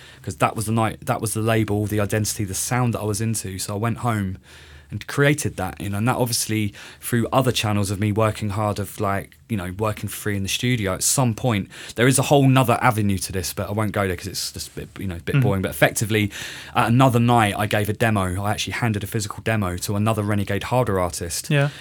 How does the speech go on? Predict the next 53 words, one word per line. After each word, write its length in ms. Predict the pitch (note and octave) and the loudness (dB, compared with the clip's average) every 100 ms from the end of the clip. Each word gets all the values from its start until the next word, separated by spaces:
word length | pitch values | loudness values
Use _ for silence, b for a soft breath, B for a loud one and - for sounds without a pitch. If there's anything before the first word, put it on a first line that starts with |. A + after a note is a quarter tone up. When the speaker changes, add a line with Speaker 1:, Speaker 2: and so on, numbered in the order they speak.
| B | B
Speaker 1:
not 220 | G#2+ A2+ | 0 2
realising 640 | A2+ A#2+ G#2+ G2 F2 F#2 F#2 | 4 4 4 2 0 -2 -2
that 120 | G2+ | -2
actually, 560 | G#2 - G2+ F#2+ F#2 - | -4 -4 -4 -4 -4 -8
well, 240 | - G2 F2 | -6 -4 -2
and, 200 | G2 E2 | -2 -2
you 80 | G2+ | -4
know, 140 | E2+ | -2
we 140 | F#2+ | 0
know 160 | G#2+ A2 | 2 2
this 200 | F#2 - | 0 -2
now, 240 | G#2+ G2+ F2 | 0 2 2
but 160 | E2+ - B B - - | -2 -6 B B -20 -2
they 160 | F#2+ | -2
talk. 600 | F2+ - B2+ D#2+ - - B B B | 0 4 4 2 -4 -8 B B B
Speaker 2:
Yeah. 260 | D3+ C#3+ - | 4 4 2
Speaker 1:
So 260 | - G#2+ | 4 6
when 160 | A2 D3+ | 8 8
this 180 | D3+ D3 | 8 6
Speaker 2:
<laughs> 120 | D3 | 4
Speaker 1:
guy 240 | C#3 D3 | 6 6
said, 280 | D3 - A2+ | 6 4 4
"Oh, 160 | A2 E3 | 6 6
right, 340 | F3+ C#3+ - | 6 6 2
this 220 | F2 B2+ - - | -4 -6 -4 0
artist 380 | C#3 C3 - - | 2 2 0 0
gave 180 | A#2+ A#2 | 0 0
me 120 | A2+ | -2
a 40 | |
demo, 360 | G#2+ D3 B2 G2 | 0 2 2 0
it 100 | D#2+ | -2
was 80 | G#2+ | -2
actually 300 | - - A2+ | -2 -2 -2
really 280 | A2 A2+ G#2 | 0 0 2
good. 340 | C#3 G#2 G#2 - - | 2 2 -2 -6 2
Oh, 140 | E3 | 4
right, 300 | F3+ F3 G2+ | 6 6 4
I 120 | C3 | 2
know 200 | D3+ E3 | 4 6
who 80 | C#3+ | 6
you're 140 | B2+ B2+ | 6 4
talking 380 | - D#3+ - G2 | 2 2 2 0
about." 280 | F#2 F#2 | 2 2
And 100 | - | 0
that's 300 | G2 C#3 - | 0 2 2
when 120 | A#2+ A2+ | 0 2
that 120 | G#2+ | 2
other 200 | A#2 A2 | 0 2
artist 300 | G#2+ G2+ - | 0 0 -2
asked 280 | A2 A#2 F3 | 0 0 2
me 100 | G#2 | 2
for 140 | D#3+ | 2
the 80 | D3 | 2